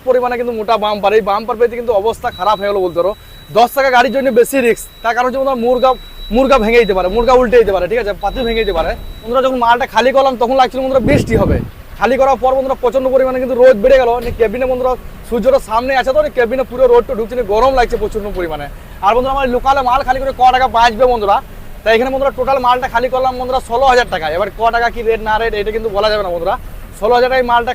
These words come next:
খালি করলাম আমি। সেক্ষেত্রে বন্ধুরা আমার পাঁচ হাজার টাকা বন্ধু মানে ডিজেল খাবে আর পাঁচ হাজার টাকা বন্ধুরা রাস্তা খরচা, ঠিক আছে? সাইডে নদী ঘাটেই বন্ধুরা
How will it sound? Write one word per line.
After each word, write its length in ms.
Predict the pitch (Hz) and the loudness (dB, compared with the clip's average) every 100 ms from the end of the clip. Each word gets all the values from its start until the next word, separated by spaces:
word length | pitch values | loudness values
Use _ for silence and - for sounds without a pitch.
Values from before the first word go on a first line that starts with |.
| 214 | -2
খালি 140 | 233 254 | 0 2
করলাম 180 | 254 202 | 0 0
আমি। 120 | 202 285 - - - - | -4 -10 -12 -18 -12 -4
সেক্ষেত্রে 380 | 220 247 254 254 | -2 -2 -2 -2
বন্ধুরা 180 | 254 262 | 0 -2
আমার 120 | 269 254 | -2 -4
পাঁচ 120 | 240 | -6
হাজার 140 | 254 254 | -4 -2
টাকা 100 | 254 | -4
বন্ধু 140 | 262 226 - - - - - | -4 -6 -10 -16 -18 -20 -12
মানে 140 | 180 202 190 | -6 -4 0
ডিজেল 200 | 214 269 | 0 2
খাবে 180 | 254 302 339 - | 2 4 2 0
আর 80 | 220 220 | -8 -2
পাঁচ 100 | 233 | 0
হাজার 140 | 247 254 | 2 0
টাকা 100 | 254 | 0
বন্ধুরা 200 | 247 240 | 0 0
রাস্তা 260 | 240 - 220 | 0 0 -4
খরচা, 200 | 180 156 143 | -2 -4 -4
ঠিক 80 | 254 | -4
আছে? 100 | 214 196 - | -4 -6 -2
সাইডে 240 | 226 233 240 | 0 0 -4
নদী 140 | 226 262 | -4 -2
ঘাটেই 200 | 226 277 | 0 0
বন্ধুরা 220 | 262 262 | 0 -2